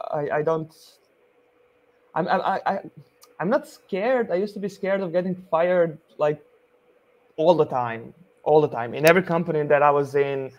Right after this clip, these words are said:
I was scared of g-, being fired. I had the ang-, ang-, anxiety. I didn't know what I knew. It,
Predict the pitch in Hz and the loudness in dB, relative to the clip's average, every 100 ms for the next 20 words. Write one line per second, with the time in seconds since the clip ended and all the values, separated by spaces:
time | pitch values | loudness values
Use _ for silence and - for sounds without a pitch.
0 | 180 185 - 175 151 - 151 156 156 - | -12 -12 -12 -20 -20 -4 0 2 0 -2
1 | 160 160 156 143 147 156 160 123 147 139 | 2 2 0 -2 -4 -2 -2 -4 -2 0
2 | 143 139 135 139 143 160 147 143 - 147 | 2 2 2 0 0 -2 -2 -4 -8 -8
3 | 151 151 151 151 139 139 135 139 135 147 | -6 -4 -4 -6 -6 0 2 2 0 -2
4 | 135 131 131 143 165 160 156 156 160 151 | -2 0 -2 -2 -2 -4 0 0 0 2
5 | 156 151 147 147 147 143 135 135 - | 2 2 0 -4 -4 -2 -2 -2 -4